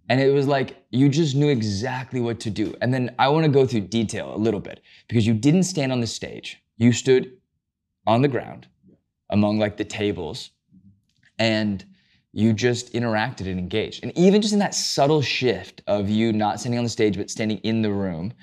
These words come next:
maybe five feet in front of the stage, you, it, it just completely changed the way the room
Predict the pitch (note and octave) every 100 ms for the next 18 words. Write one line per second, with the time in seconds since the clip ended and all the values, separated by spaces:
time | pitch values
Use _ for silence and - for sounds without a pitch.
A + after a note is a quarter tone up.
0 | - - - D#3+ D#3 B2+ C3 B2+ C3 A#2
1 | A#2+ B2+ A2+ G2+ - - D#2+ - _ -
2 | - A#2+ - C3 - - B2 - A2 C#3+
3 | C#3+ C#3 - - B2+ A2 - - - C3+
4 | C#3 C#3+ D3+ D#3+ D3+ - A2+ A2 G2+ -
5 | - A#2+ G#2+ G2+ F#2 F#2+ F#2+ F2 E2+ E2
6 | C#2